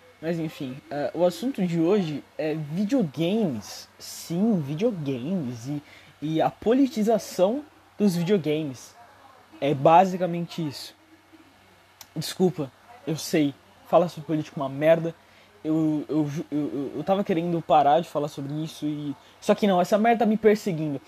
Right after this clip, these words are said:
Essa merda me persegue, me deixa todo dia muito triste, me deixa todo dia acabado mentalmente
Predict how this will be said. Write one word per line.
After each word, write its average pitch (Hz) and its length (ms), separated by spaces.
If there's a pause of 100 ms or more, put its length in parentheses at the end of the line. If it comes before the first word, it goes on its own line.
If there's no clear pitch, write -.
(140)
Essa 208 160
merda 240 200
me 233 100
persegue, 190 760 (200)
me 185 100
deixa 196 240
todo 233 280
dia 180 220
muito 196 460
triste, 202 360
me 190 120
deixa 185 200
todo 226 300
dia 165 340
acabado 190 640
mentalmente 196 920